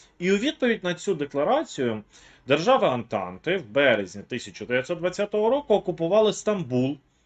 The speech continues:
і розігнали парламент. Султан змушений був підкоритися, а його новий уряд офіційно виступив проти представницького комітету і Кемаля Паші.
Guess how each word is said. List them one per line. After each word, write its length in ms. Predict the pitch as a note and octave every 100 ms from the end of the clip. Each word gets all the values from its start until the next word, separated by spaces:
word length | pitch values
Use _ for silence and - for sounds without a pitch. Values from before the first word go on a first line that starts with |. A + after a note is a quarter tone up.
| _ -
і 160 | A#3
розігнали 560 | A3 C3 G#2 G#2+ B2 B2+
парламент. 400 | - A#2+ F#2+ - _ _ _
Султан 640 | - G#3+ A#3+ B2 G2+ C3+ E3+ _ _ _
змушений 600 | A2+ E3 A3+ F#3 - A#2+
був 160 | A2+ C3
підкоритися, 720 | D#3+ D3+ G#3 D4 D#4+ A3+ F#3+
а 80 | D#3
його 380 | E3 D#3 E3 D#3 _ -
новий 320 | E3+ E3+ C3
уряд 340 | B2+ B3+ B3+ C#3+
офіційно 540 | C3+ C3+ - A3+ D#3+
виступив 540 | C3+ E3+ F3 D#3+ D#3+
проти 600 | - D#3+ F#3+ D3+ G2+ E2+ - _
представницького 720 | - A#2+ - A2 B2+ F3 C3 A2+
комітету 580 | F#2+ F2 C#3+ F3+ E3 -
і 100 | E3+
Кемаля 540 | D3+ G#2+ F#2 G#2+ G#2
Паші. 360 | - G2+ -